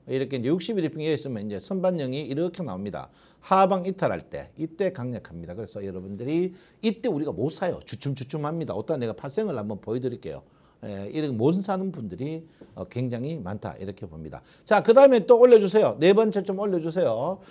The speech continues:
그다음에 이제 선반영 거래 시, 거래가 줄 때 이 말이 뭐냐면 이 선반영에서 거래가 제가 지난주에 얘기했습니다. 거래가 이제 늘어나는 경우와 줄어드는 경우가 있습니다.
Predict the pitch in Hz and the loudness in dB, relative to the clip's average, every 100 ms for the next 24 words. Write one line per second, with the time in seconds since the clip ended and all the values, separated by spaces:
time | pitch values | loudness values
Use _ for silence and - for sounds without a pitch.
0 | - - - 185 262 240 208 180 147 302 | -20 -20 -4 8 8 8 6 4 2 -2
1 | 311 320 311 302 202 214 202 - 165 165 | 4 4 6 0 4 6 6 2 0 8
2 | 226 285 269 185 165 151 240 302 269 139 | 8 10 8 8 -2 0 6 6 6 2
3 | 156 185 98 113 175 - _ _ _ _ | 0 0 -2 -6 -12 -18 _ _ _ _
4 | 202 226 - 311 320 311 311 302 202 185 | 2 2 6 6 8 6 6 4 2 2
5 | 190 185 196 226 202 - 190 226 202 - | 0 6 6 6 4 6 8 8 8 6
6 | 190 208 - 208 226 208 180 135 156 - | 2 0 0 -2 -2 0 0 0 -2 -6
7 | 127 95 - 143 156 143 107 120 131 - | -8 -8 -2 0 0 -2 -2 -2 -4 -8
8 | - _ 135 214 247 247 196 185 - 107 | -20 _ 6 10 10 8 2 0 0 -4
9 | 104 104 127 131 226 240 160 131 107 90 | -2 0 0 -2 0 0 0 -2 -4 -8
10 | 90 78 - 82 78 67 69 | -10 -10 -12 -16 -14 -16 -18